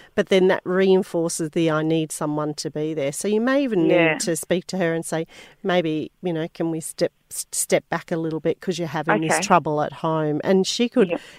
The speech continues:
Speaker 1: mimic the behaviour for you and help the process for all of them. So she
Speaker 2: Okay.
Speaker 1: doesn't, 'cause daycares often sit beside them or pat them or put their hands on them, and the parents don't
Speaker 2: Yeah.
Speaker 1: realise they're actually physically doing something to get them to sleep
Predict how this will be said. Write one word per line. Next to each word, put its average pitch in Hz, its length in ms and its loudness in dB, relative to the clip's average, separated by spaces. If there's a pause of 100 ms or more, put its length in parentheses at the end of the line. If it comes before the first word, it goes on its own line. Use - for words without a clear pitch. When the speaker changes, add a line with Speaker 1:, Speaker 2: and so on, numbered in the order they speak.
Speaker 1:
mimic 233 400 6
the 180 100 -4
behaviour 156 520 -4
for 185 340 0
you 147 240 0
and 127 220 0
help 180 420 2
the 175 80 -6
process - 640 -4
for 143 140 -6
all 170 280 0
of 170 160 -6
them. - 300 -12 (420)
So 165 220 0
she 185 60 0
Speaker 2:
Okay. 175 80 0
Speaker 1:
doesn't, 165 320 -2 (220)
'cause 202 260 2
daycares 208 540 2
often 165 260 -2
sit - 260 -4
beside 170 420 0
them 156 280 0
or 156 120 -2
pat - 300 -6 (100)
them 156 240 -2
or 156 100 -2
put - 140 -4
their 175 140 -2
hands 175 360 -2
on 156 140 -2
them, 147 300 -6
and 175 160 0
the 170 60 0
parents 175 400 0
don't 175 200 2
Speaker 2:
Yeah. - 80 -8
Speaker 1:
realise 160 300 0
they're - 100 -6
actually 180 220 -4
physically 165 500 -4
doing 156 320 -2
something 147 440 -6
to 151 120 -10
get - 160 -4
them 151 200 -4
to 156 120 -6
sleep 151 460 -2